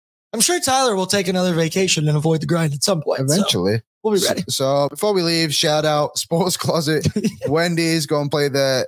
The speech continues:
Speaker 2: the game over on dailyfaceoff dot com. DoorDash.
Speaker 1: Ding dong.
Speaker 2: Greta.
Speaker 1: Ding dong.
Speaker 2: Alberta Blue Cross.
Speaker 1: <laughs>
Speaker 2: Fjord Pod. Ford. Pack the Nation truck, like I said.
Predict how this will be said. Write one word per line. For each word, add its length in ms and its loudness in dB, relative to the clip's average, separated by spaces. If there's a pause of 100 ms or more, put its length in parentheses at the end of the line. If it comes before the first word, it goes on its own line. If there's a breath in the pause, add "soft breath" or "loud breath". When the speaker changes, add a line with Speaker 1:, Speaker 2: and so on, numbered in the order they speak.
(160)
Speaker 2:
the 80 -2
game 260 0
over 200 0
on 100 0
dailyfaceoff 600 -2
dot 220 -2
com. 320 0 (540)
DoorDash. 680 0 (260)
Speaker 1:
Ding 140 0
dong. 360 0 (120)
Speaker 2:
Greta. 540 0 (580)
Speaker 1:
Ding 120 -4
dong. 300 2
Speaker 2:
Alberta 440 0
Blue 240 0
Cross. 640 0 (160)
Speaker 1:
<laughs> 200 -20
Speaker 2:
Fjord 300 -2
Pod. 480 0 (640)
Ford. 420 0 (160)
Pack 260 0
the 60 -4
Nation 320 0
truck, 220 0
like 180 0
I 60 0
said. 360 -2